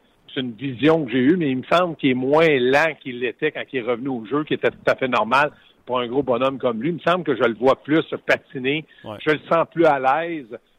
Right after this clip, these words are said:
Speaker 1: Il y a encore cette fameuse grille-là, mais on dirait que c'est adapté. En tout cas, c'est ce que je ressens ou ce que je vois surtout.
Speaker 2: Ouais.
Speaker 1: Donc, euh, pourquoi pas, oui, j'ai, t'as raison.
Speaker 2: Puis Claude, tu sais, il a mentionné mille une fois qu'il fallait lui donner le temps, que lui aussi avait pas eu qu'un entraînement,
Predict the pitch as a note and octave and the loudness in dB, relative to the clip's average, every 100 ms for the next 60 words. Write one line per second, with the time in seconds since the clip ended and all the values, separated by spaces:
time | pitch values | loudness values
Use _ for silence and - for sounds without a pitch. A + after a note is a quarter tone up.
0 | - C3 B2 - D#3+ - C3 C3+ C3+ D3 | -6 -4 -2 -2 -4 -6 -6 -4 -4 -6
1 | B2 B2+ C3 A2+ C#3 G#3 D#3+ B2 A#2 C#3+ | -10 -8 -6 0 0 0 -2 -6 -4 -6
2 | - C#3 - C3 B2 - - C3+ D#3+ B2 | -2 0 2 4 2 0 -2 -2 0 -2
3 | - D#3+ - C#3+ - E3 C3+ C3 B2 - | -4 -6 -6 -10 0 0 2 2 2 0
4 | F3 F3+ - - D3+ A2 G#2 A2+ F3+ - | -2 -2 -8 -2 0 0 -4 0 2 0
5 | D3 - F3+ G3 - A2+ G#2 - _ _ | -8 -4 -4 -4 -10 -16 -16 -20 _ _
6 | _ _ - D3 D3 - C#3 - F#3+ F#3 | _ _ 0 2 0 -2 -4 -2 -2 0
7 | D3+ F3 E3+ B2+ D#3 B2 - - B2 A#2 | 0 0 -4 -4 -6 -8 -20 -10 -6 -6
8 | G2 G2+ _ - C3+ C#3+ - C3+ A#2 A#2 | -6 -12 _ -8 -4 -4 -2 -4 -4 -6
9 | C3 B2 C3 C3 C#3+ C3 A2 C3+ - A#2+ | -8 -8 -8 -6 -6 -6 -8 -10 -8 -10
10 | A#2 A#2+ A#2+ G#2+ C3 - C#3+ C3+ D3+ A#2+ | -8 -8 -8 -8 -8 -8 -8 -6 -6 -6
11 | A2 A#2+ A2+ B2+ A#2 A#2 A2+ C3 | -6 -8 -6 -8 -8 -10 -10 -10